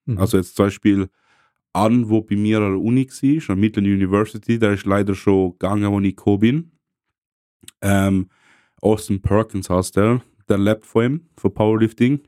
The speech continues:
Speaker 2: ist der beste, ich glaub, sechs, vierundsiebziger, wo es je gegeben hat,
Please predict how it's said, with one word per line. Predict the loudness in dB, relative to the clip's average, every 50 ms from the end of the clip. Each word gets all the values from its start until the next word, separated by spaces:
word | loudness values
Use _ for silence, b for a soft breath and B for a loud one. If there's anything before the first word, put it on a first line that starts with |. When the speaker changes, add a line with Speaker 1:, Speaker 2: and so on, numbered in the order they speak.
| _ _ -10
Speaker 2:
ist | -10 -10 -10 -10 -20 -10 -2
der | 0 0 2 2 0
beste, | 0 2 0 0 0 -2 -2 0 2 2 2 0 -2 -2 _ _ _ _ _ _ _ _ _ _ _ _
ich | -14
glaub, | -14 -12
sechs, | -4 -2 -4 -4 -4 -12 -20 -20 -16
vierundsiebziger, | -2 2 2 2 2 2 0 0 -2 -2 -4 -8 -2 0 0 2
wo | 2 0
es | 0 2
je | 2 0
gegeben | 0 2 0 0 2 2 0 0
hat, | -2 -4 _ _ -20 -20 _